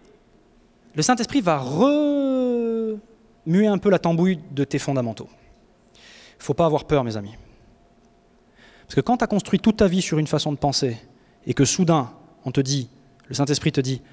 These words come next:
Maintenant, je vais aller mettre un peu mon nez là-dedans, si tu veux bien. » Si tu veux bien,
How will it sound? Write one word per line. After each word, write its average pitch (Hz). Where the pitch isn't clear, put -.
Maintenant, 185
je 135
vais 147
aller 135
mettre 139
un 123
peu 135
mon 127
nez 123
là-dedans, 123
si -
tu -
veux 107
bien. » 240
Si -
tu 302
veux 269
bien, 359